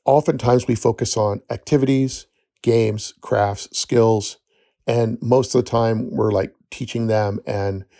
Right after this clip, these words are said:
you know, you don't get much time. You're like, "Oh, okay, I'm with, I'm with a group for two days and we're gonna train about these things." Or it might, maybe we'll have four days,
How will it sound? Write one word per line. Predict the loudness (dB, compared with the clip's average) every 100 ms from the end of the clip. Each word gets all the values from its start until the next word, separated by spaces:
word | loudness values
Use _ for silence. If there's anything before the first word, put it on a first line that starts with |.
| _ _ _ 0
you | 2
know, | 4
you | 4
don't | 4
get | 4 2
much | 2 0
time. | 0 0 0 -2
You're | 0
like, | 0 0
"Oh, | 0 0
okay, | 0 0
I'm | 0 -2
with, | -4 -6 -4
I'm | -2
with | -2
a |
group | -2 -4 -6
for | -6 -4 -4 -8 -20 _ -2
two | 2
days | 2 2 0 -2
and | -6 -4
we're |
gonna | -4 -6
train | -4 -2 -2 -4 -4
about | 0 0 -2 -6
these | -8 -6
things." | -8 -8 -18 _ _ _ _ -4
Or | -2
it | 0
might, | 0 2
maybe | 2 4
we'll | 4 4
have | 2
four | -2 -2
days, | -2 -2 -6